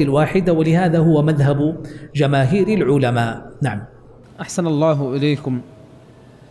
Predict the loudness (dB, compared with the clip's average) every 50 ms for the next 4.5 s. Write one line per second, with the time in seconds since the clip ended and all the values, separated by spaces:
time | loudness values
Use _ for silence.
0 | -20 -20 -20 -20 -20 -16 -8 -4 -2 0 0 0 0 -2 -2 -4 -2 -2 -2 -2
1 | -2 -2 -2 -4 -4 -6 -12 -20 -20 -20 -20 -20 -20 -20 -20 -20 -20 -20 -20 -20
2 | -20 -20 -20 -20 -20 -20 -20 -20 -20 -20 -20 -14 -14 -8 -2 0 2 2 2 2
3 | 0 -2 -4 -8 -14 -18 -20 -20 -20 -20 -20 -20 -20 -20 -20 -10 -2 0 2 4
4 | 4 4 2 2 2 2 2 2 2 0